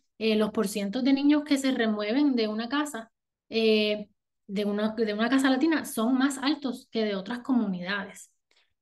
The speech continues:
Eh, una, otra estrategia también, ¿verdad? A-, aparte de apoyar al sobreviviente, es tener, eh, haber,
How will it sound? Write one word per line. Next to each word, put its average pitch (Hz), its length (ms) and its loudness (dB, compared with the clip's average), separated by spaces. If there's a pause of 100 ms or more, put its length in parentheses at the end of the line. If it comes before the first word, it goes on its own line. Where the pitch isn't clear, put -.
(140)
Eh, 214 440 -4
una, 302 560 6
otra 262 200 2
estrategia 311 600 0
también, 262 360 0
¿verdad? 285 260 2 (180)
A-, 208 320 -8
aparte 214 360 -2
de 254 80 0
apoyar 240 360 4
al 269 60 2
sobreviviente, 247 840 0 (300)
es 285 380 -2 (500)
tener, 262 680 0
eh, 233 680 0 (800)
haber, 294 640 0